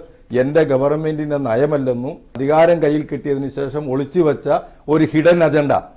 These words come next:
അത് തെരഞ്ഞെടുപ്പിന് മുമ്പ് തന്നെ ഞങ്ങളൊക്കെ പറഞ്ഞിട്ടുള്ള കാര്യങ്ങളാണ്. ഇവർക്കൊരു ഹിഡൻ അജണ്ടയുണ്ട്,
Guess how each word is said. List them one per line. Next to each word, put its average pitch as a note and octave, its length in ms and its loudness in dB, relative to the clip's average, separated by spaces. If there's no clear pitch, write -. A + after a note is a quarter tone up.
അത് C#3+ 220 -2
തെരഞ്ഞെടുപ്പിന് E3+ 520 0
മുമ്പ് E3+ 360 -2
തന്നെ F#3 300 0
ഞങ്ങളൊക്കെ F3 560 2
പറഞ്ഞിട്ടുള്ള F3 440 0
കാര്യങ്ങളാണ്. E3 640 0
ഇവർക്കൊരു D#3 440 -2
ഹിഡൻ D#3+ 320 -2
അജണ്ടയുണ്ട്, D3 840 -2